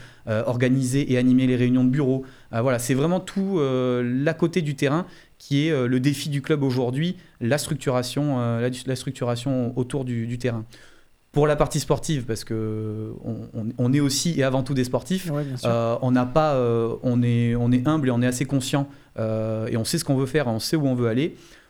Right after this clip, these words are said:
Speaker 1: Aujourd'hui, on est reparti de zéro, donc on est parti en D quatre, on est monté dès la première année. Maintenant, la D trois, entre la D trois et la D deux, il y a quand même un vrai palier. Alors, pour le coup, avec des règles administratives, euh, voilà, qui viennent aussi se rajouter,
Speaker 2: Ouais, bien sûr.
Speaker 1: euh, avec, euh, la nécessité d'une école de foot, de certains diplômes, de,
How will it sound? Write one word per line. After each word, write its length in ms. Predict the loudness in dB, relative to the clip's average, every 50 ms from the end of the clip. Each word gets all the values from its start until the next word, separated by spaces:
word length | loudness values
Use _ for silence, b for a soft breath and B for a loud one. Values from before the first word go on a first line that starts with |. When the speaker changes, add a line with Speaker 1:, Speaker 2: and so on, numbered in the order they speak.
| B B
Speaker 1:
Aujourd'hui, 360 | -2 0 0 0 0 0 0
on 80 | 0 0
est 40 | 2
reparti 360 | 0 2 0 0 -2 -2 -4
de 40 | -2
zéro, 260 | 0 0 0 0 0 -2
donc 140 | -2 0
on 100 | 0 -2
est 40 | 0 0
parti 220 | -2 -2 -2 -2
en 60 | 0
D 120 | 0 0 0
quatre, 320 | 0 -2 -2 -4 -8 -12 -6 -2
on 100 | -2 0
est 60 | 2
monté 240 | 2 0 2 0 0
dès 120 | 2 2
la 100 | 0 0
première 280 | 0 0 0 2 2 2
année. 260 | 0 0 0 0 -2 -6 -10 -20 -20 -20 _ _ _ _ _ _ -18 -8 -4
Maintenant, 360 | -2 -2 -2 0 0 0 2 2
la 100 | 2 2
D 120 | 2 0
trois, 360 | 0 2 0 2 2 0 -2 B B B B B
entre 180 | -6 -4 0 0
la 80 | 2
D 140 | 2 2 0
trois 160 | 2 2 2
et 40 | 2
la 80 | 2 0
D 120 | 0 0
deux, 120 | 0 0 0
il 40 |
y 40 | 0
a 40 | 0
quand 80 | 0 0
même 100 | 0 0 0
un 40 | 0
vrai 200 | 0 0 0 2
palier. 400 | 2 0 0 2 -2 -2 -4 B B B B B
Alors, 160 | -2 -2 -2 0
pour 100 | 0 0
le 60 | 0
coup, 240 | 0 -2 0 0 2
avec 220 | 2 0 0 0
des 100 | 0 0
règles 280 | 2 0 0 0 0 0
administratives, 840 | 2 2 2 2 4 2 2 2 -2 -4 -4 -4 -4 -4 -2 -2 -2
euh, 300 | -2 -2 -2 -2 -2 0
voilà, 160 | 0 0 0
qui 160 | -2 -2 -4 -4
viennent 240 | -2 0 0 0
aussi 180 | 0 -2 -4 -6
se 100 | -6 -4
rajouter, 340 | -2 -2 -2 -2 0 0 0
Speaker 2:
Ouais, 40 | 0
bien 120 | 0 -2 -6
sûr. 200 | -6 -8 -8 -6 -4
Speaker 1:
euh, 140 | -2 0 0
avec, 280 | 0 0 -2 -2 -2
euh, 140 | -2 -2 0 0
la 60 | -2
nécessité 340 | -2 -4 -4 -6 -4 -4 -2
d'une 140 | -2 0 -2
école 200 | 0 -2 -2 0
de 100 | -2 -2
foot, 200 | -4 -4 -6 -4
de 80 | -4
certains 300 | -2 -4 -4 -2 -2 -4
diplômes, 420 | -2 -4 -4 -2 -2 0 0 0 -2
de, 200 | -2 -4 -6